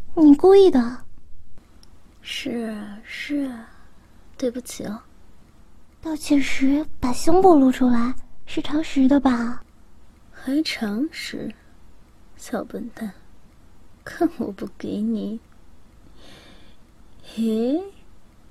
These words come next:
Speaker 2: 你这垫了不少海绵吧？
Speaker 1: 没，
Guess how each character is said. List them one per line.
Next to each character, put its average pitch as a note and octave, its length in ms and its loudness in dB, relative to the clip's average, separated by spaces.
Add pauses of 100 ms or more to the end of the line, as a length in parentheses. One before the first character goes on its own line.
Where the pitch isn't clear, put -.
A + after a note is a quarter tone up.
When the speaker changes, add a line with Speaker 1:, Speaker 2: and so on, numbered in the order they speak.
(640)
Speaker 2:
你 G3+ 220 -2
这 G#3+ 320 -4 (1200)
垫 C4+ 220 -8
了 C4 80 0
不 E4 160 -2
少 - 220 -2
海 C4 180 -6
绵 - 260 -8
吧？ A3 200 -12 (640)
Speaker 1:
没， F4 120 -8